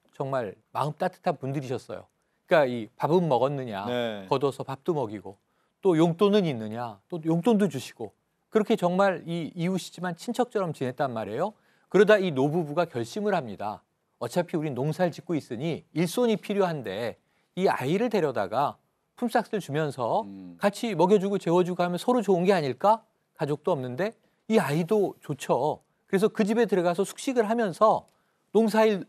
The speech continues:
Speaker 1: 돌보면서 지내는데, 안 그래도 가까웠고 애틋한 사이였지만 한 집에 더불어 살면서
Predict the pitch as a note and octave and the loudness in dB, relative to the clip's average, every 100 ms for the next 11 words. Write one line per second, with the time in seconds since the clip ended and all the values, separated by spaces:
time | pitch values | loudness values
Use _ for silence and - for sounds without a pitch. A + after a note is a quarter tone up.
0 | - F#3 F#3+ F3 B2+ F3 C3+ - _ _ | -2 4 4 4 0 0 0 -2 _ _
1 | _ - D#3+ F#3+ F#3 C#3+ C3+ A3 A#3 _ | _ -6 2 2 2 0 0 0 0 _
2 | _ _ _ - C#3 G3 G#3+ A3+ G#3+ G#3+ | _ _ _ -2 2 4 6 6 6 2
3 | - - - F3+ E3 - F#3+ G#2+ - - | -6 -6 0 2 2 -2 -4 -4 -8 -12
4 | - D#3+ - G#3 F3+ - A2 G#2 F2 _ | -8 -8 -6 -6 -6 -8 -12 -12 -14 _
5 | _ _ _ - A3+ G#3 F#3 F3 B2+ C#3+ | _ _ _ -6 -4 -2 -2 -2 0 4
6 | F#3+ E3+ F#3 E3+ A#2+ A2+ C3+ G#3+ | 4 4 -2 -2 -4 -2 -2 -2